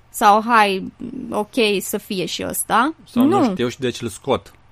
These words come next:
Speaker 1: Sau: „Nu știu, deci îl scot”, exact.
Speaker 2: Și poate
Speaker 1: Nu.
Speaker 2: nu era ok să fie scos.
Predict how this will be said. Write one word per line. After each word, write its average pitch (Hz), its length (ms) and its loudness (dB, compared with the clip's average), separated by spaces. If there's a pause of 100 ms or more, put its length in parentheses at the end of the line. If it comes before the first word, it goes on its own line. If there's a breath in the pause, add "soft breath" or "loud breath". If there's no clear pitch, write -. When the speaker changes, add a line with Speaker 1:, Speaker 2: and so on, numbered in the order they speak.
(160)
Speaker 1:
Sau: 233 400 8
„Nu 262 200 6
știu, 269 340 2
deci 226 300 2
îl 240 100 0
scot”, - 400 -2
exact. 190 640 -2 (320 soft breath)
Speaker 2:
Și - 160 -4
poate 269 180 4
Speaker 1:
Nu. 240 80 2
Speaker 2:
nu 190 80 0
era 107 140 -4
ok 101 100 -10
să 95 260 -14
fie 98 120 -12
scos. - 380 -20